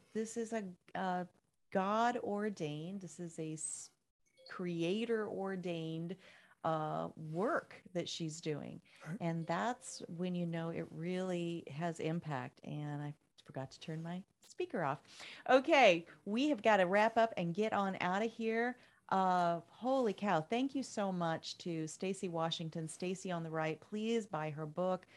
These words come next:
Speaker 1: Follow all the work she does. Support her in those ways. Thank
Speaker 2: Don't
Speaker 1: you
Speaker 2: just
Speaker 1: for
Speaker 2: buy the book.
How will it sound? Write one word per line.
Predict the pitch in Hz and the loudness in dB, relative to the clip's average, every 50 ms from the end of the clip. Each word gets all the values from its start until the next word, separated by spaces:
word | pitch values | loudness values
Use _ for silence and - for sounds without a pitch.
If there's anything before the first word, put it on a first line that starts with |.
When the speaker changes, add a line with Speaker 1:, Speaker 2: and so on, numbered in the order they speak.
| - - - _ _ | -20 -20 -20 _ _
Speaker 1:
Follow | - 196 190 202 208 208 185 | 2 2 4 4 4 4 4
all | 175 175 175 | 2 2 2
the | 175 | 0
work | 170 170 170 165 170 | -2 -2 -2 -4 -4
she | - - - 175 165 151 - | -6 -8 -6 -6 -8 -6 -2
does. | - 170 170 170 170 170 - | 0 2 2 2 2 0 -2
Support | - 165 - - - - - 185 190 190 185 | -4 -6 -8 -10 -14 -8 -4 -2 0 0 0
her | - 202 185 | 0 0 -2
in | 165 170 175 | -2 -2 -2
those | 170 165 165 170 170 - - | -2 -2 -2 -2 -4 -4 -4
ways. | - 165 165 165 170 165 165 165 170 165 - - - - - _ _ - | -2 0 2 2 2 2 0 -2 -4 -6 -8 -14 -20 -20 -20 _ _ 8
Thank | 233 - | 12 12
Speaker 2:
Don't | 262 311 247 | 12 12 12
Speaker 1:
you | 269 | 12
Speaker 2:
just | 247 196 | 12 12
Speaker 1:
for | 165 147 | 12 12
Speaker 2:
buy | 190 208 202 | 12 12 12
the | 170 160 | 12 12
book. | 143 156 214 208 151 139 - - - | 12 12 12 12 12 12 8 0 -10